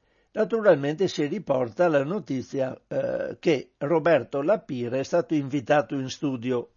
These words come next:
in un contraddittorio con altre persone, ma leggiamo questa notizia.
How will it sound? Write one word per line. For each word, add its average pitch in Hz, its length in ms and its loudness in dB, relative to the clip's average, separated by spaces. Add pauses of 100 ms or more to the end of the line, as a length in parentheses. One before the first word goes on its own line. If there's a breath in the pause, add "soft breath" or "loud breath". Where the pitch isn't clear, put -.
in - 160 4
un 135 180 -4
contraddittorio 151 1160 0
con 131 200 -2
altre 123 380 0
persone, 110 640 -2
ma 185 120 0
leggiamo 151 540 2
questa 143 340 -2
notizia. 135 800 -6